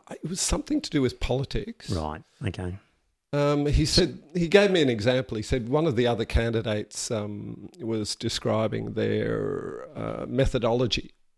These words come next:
Speaker 1: their research methodology, and they were going to interview something like five or six, um, Indigenous people. Five or six. Five or six.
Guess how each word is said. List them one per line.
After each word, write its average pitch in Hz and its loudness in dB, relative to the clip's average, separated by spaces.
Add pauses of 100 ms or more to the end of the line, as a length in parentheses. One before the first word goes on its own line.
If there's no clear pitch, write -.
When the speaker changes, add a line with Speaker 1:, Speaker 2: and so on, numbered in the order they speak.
Speaker 1:
their 113 -4
research 127 4
methodology, 117 2
and - -6
they 127 4
were 131 6
going 160 8
to 135 4
interview 127 4 (480)
something 120 0
like 107 0
five 117 4
or 110 -4
six, - -4 (760)
um, 107 -6 (100)
Indigenous 123 6
people. - -4 (480)
Five 240 8
or 185 8
six. - 0 (1400)
Five 427 4
or 415 6
six. - 2